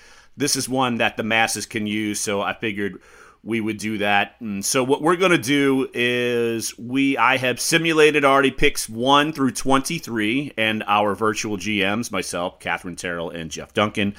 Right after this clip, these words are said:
have those picks. And so we are at pick number twenty-four. And Catherine, I know going into this, you had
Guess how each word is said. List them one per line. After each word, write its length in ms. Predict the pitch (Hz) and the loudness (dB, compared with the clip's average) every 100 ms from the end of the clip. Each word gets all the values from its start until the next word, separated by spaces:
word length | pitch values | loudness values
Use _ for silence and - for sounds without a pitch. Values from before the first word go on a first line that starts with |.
| - - - - | -12 -20 -20 -8
have 320 | 135 147 135 | 4 6 8
those 240 | 131 127 - | 6 4 2
picks. 560 | 143 135 - - - - | 0 0 0 -2 -2 -2
And 160 | 110 | -2
so 640 | 110 - 113 107 107 107 104 - - - - | 0 4 6 8 6 2 -4 -16 -20 -20 -10
we 400 | 95 120 143 156 | -2 4 4 4
are 440 | - 135 135 131 - | 6 8 8 6 6
at 320 | 113 110 - | 2 2 -2
pick 400 | - 139 - - - | 2 2 2 -6 0
number 680 | 127 131 127 117 113 113 - - | 4 4 6 6 6 4 -2 0
twenty-four. 1400 | - 139 143 - 123 104 - - 143 147 160 180 - - | 6 6 4 0 -2 -4 -4 2 4 8 8 6 2 2
And 800 | 127 127 131 127 127 123 123 117 - - - - - - - - - _ _ | 4 4 6 6 4 4 2 -2 -8 -20 -20 -20 -20 -20 -18 -18 -20 _ _
Catherine, 560 | - 160 170 180 175 170 | 4 4 6 4 2 4
I 160 | 147 160 | 2 4
know 340 | 170 165 160 | 6 8 6
going 400 | 135 156 196 156 | 4 6 8 6
into 360 | 143 175 156 123 | 4 2 4 4
this, 520 | 110 113 - - - - - - _ 110 | 4 4 2 0 -2 -8 -20 -20 _ -6
you 200 | 143 143 | 0 4
had 500 | 139 139 131 120 | 4 6 4 2